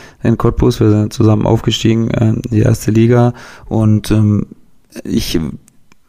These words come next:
hab da jetzt auch mit, äh, mit, mit unserem Trainer, mit Michael, äh, Schiele und mit unserem Co-Trainer Heinz Sitsch ein bisschen drüber gesprochen.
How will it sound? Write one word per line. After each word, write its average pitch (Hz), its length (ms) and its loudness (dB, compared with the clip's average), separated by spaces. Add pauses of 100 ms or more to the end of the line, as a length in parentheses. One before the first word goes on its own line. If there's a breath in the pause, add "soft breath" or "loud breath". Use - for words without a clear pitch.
(140)
hab - 180 -2
da 117 100 4
jetzt 113 180 2
auch 113 120 2
mit, 107 300 0
äh, 110 240 0
mit, 113 200 0
mit 104 400 0
unserem 120 280 0
Trainer, 117 320 0
mit 110 180 -4
Michael, 113 640 -2
äh, 110 40 -6
Schiele 120 360 -2
und 107 100 -2
mit 107 100 -4
unserem 104 180 -6
Co-Trainer 113 340 -2
Heinz 107 220 -4
Sitsch 123 140 -4
ein - 40 -10
bisschen 117 240 -2
drüber 110 220 0
gesprochen. 117 500 -2